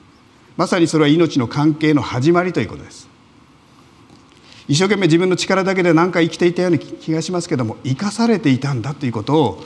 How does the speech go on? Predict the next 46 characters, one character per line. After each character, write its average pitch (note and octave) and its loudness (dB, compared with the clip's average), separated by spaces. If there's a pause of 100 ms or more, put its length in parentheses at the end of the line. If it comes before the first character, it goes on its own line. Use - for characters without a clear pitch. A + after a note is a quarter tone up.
(120)
思 C3+ 2
わ C#3+ 2
さ D3 -2
れ C#3+ 2
る B2 0
と G#2+ -2
き G2+ -8
に、 C3 2 (260)
ま D3+ -2
さ E3 0
に C3+ 2
そ C#3 -2
こ F#3+ 0
か F#3+ -2
ら - -4 (220)
新 D3+ 0
た C#3 -2
な D3+ 0
命 C#3 2
の G#2 -6
関 C#3+ 0
係 D3+ -2
が B2+ -2
始 A#2+ -4
ま B2 0
っ - -8
て、 B2+ -6 (360)
命 E3+ 2
の G#2 -2
躍 D3 0
動 G3 2
が D#3+ 2
生 C3 2
ま C#3 4
れ D3+ -2
て D3 -2
く C3+ 0
る B2 2
っ - -6
て G#2+ -10
こ - -16
と - -20
で - -20
す。 - -20 (540)
な D3+ 0
ぜ？ G#2 -6